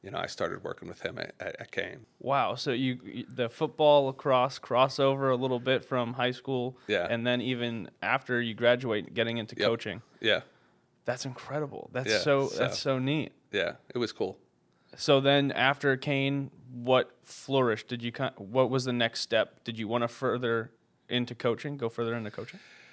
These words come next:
Speaker 1: Yeah, I mean, I really enjoyed, you know, I really enjoyed that, and, and we were really successful there. We won an E C A C championship and a Knickerbocker championship. And Jim Davidson was just a great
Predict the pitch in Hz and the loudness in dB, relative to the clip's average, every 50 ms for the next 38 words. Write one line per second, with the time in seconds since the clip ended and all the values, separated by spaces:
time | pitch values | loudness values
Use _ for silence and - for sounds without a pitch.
0 | - - - _ _ _ _ _ _ - 196 254 269 196 147 151 160 160 165 160 | -20 -20 -20 _ _ _ _ _ _ 4 6 8 8 10 10 10 12 12 12 12
1 | 147 160 165 160 156 151 143 127 110 135 135 135 131 127 120 - - - - - | 12 12 10 10 10 10 8 8 8 10 12 12 12 10 8 4 -4 -12 -10 -4
2 | 135 135 127 120 120 123 123 123 135 131 127 123 120 - - 120 113 113 110 117 | 0 2 4 6 6 6 6 8 6 6 6 4 2 2 2 2 2 4 4 6
3 | 110 110 107 - - 110 110 107 - 123 113 110 123 117 113 - - _ _ - | 6 6 6 4 2 -4 -6 -6 -4 -4 -2 2 2 2 2 0 -4 _ _ -2
4 | 113 120 110 107 101 - 110 - - 110 92 - - 104 95 98 95 95 92 95 | 0 0 2 0 0 -4 -6 -2 -2 -2 -2 -2 -2 -4 0 0 0 0 0 -2
5 | 95 95 90 92 92 92 90 - - 85 87 - - 95 - - 87 85 82 - | -4 -6 -6 -8 -8 -10 -10 -6 -6 -6 -6 -6 -6 -8 -6 -6 -6 -6 -6 -6
6 | 90 87 - - 85 85 - 80 82 82 85 85 - 82 80 78 - - - - | -8 -8 -6 -6 -6 -6 -6 -8 -10 -10 -10 -10 -8 -8 -8 -8 -8 -12 -12 -12
7 | - 78 - - 92 - - - - - - 110 107 - 135 117 101 101 98 95 | -12 -12 -10 -12 -12 -10 -8 -10 -10 -8 -8 -6 0 4 4 4 4 2 0 0
8 | 92 - - 95 92 85 - 104 - - - - 90 87 92 90 92 - | -2 -4 -6 -8 -8 -8 -8 -10 -10 -10 -12 -8 -6 -4 -2 -2 -4 -4